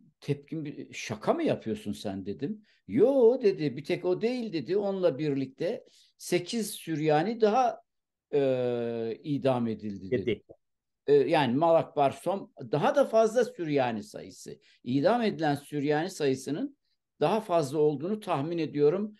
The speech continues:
Speaker 1: Çünkü o mahkeme kayıtlarının çok ciddi taranması gerekiyor. Henüz yapılmış bir iş değil.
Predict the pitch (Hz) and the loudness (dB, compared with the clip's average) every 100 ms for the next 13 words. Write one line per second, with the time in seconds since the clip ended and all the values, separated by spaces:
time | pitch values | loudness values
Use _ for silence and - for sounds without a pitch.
0 | _ _ _ - 190 175 - 180 160 143 | _ _ _ -12 -8 -6 0 4 6 4
1 | - 127 127 - 165 190 - 156 143 - | -2 -4 -4 -6 -4 -4 0 0 0 2
2 | 139 131 156 180 - _ _ _ _ - | 2 2 -2 -4 -12 _ _ _ _ 0
3 | 208 214 - 135 147 135 139 127 123 117 | 2 2 -8 -6 -4 -2 0 0 0 -4
4 | 113 101 98 90 82 - 98 101 131 123 | -6 -10 -8 -8 -8 -12 -10 -4 -2 -2
5 | 120 113 - 113 107 - 107 95 - - | -4 -6 -8 -10 -10 -12 -14 -14 -14 -12
6 | 98 - | -12 -12